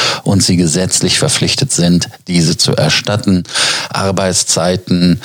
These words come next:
sind, äh, absolut inakzeptabel und, äh,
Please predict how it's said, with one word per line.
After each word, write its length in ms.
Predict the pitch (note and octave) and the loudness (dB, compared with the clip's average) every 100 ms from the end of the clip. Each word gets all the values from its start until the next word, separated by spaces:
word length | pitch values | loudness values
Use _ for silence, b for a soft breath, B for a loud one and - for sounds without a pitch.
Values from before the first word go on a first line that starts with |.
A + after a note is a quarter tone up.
| B B B _ | B B B _
sind, 680 | F#2 F2 F#2 F2+ F2 - - | -4 0 2 4 2 0 0
äh, 40 | |
absolut 960 | F2 F2 E2 D#2+ - F#2 - F2+ F2 | 2 2 2 0 0 0 0 2 0
inakzeptabel 1120 | - G2+ F2 - - F2 - E2 F2+ F#2 F2+ F2 | 0 2 2 0 -2 -2 -2 -2 0 0 2 2
und, 640 | E2 E2 E2 E2 E2 - | 2 2 4 2 2 0
äh, 300 | E2+ E2 D#2+ | 0 2 2